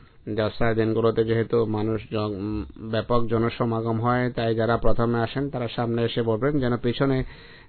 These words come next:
যারা, উম, পরে যারা আসেন তারা যেন পিছনে বসতে পারেন। আহ, মাঝখানে জায়গা খালি থাকা উচিত নয়। এর ফলে অন্যদেরকে কারো মাথার উপর দিয়ে টপকিয়ে আসতে হয়। হযরত গোলাম হোসেন সাহেব নারোয়ালের অধিবাসী,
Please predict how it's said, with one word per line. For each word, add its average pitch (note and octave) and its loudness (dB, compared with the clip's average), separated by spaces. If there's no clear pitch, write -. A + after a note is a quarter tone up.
যারা, A2+ 4
উম, A2 0
পরে A#2 4
যারা A2+ 2
আসেন A2+ -2
তারা A2+ 0
যেন A#2 0
পিছনে A#2 -4
বসতে A2+ -2
পারেন। A#2 -4
আহ, A2+ -2
মাঝখানে A2 0
জায়গা A2 0
খালি A2+ 0
থাকা A2+ -2
উচিত A#2+ -2
নয়। F3+ 0
এর A#2 -2
ফলে A#2 10
অন্যদেরকে A#2 2
কারো A#2 -2
মাথার A2 -4
উপর A#2 -2
দিয়ে A#2 2
টপকিয়ে A#2 -2
আসতে A2 -4
হয়। C3 -2
হযরত A#2+ 0
গোলাম A2+ 0
হোসেন A#2+ -2
সাহেব B2 -4
নারোয়ালের A2+ 0
অধিবাসী, A2 -2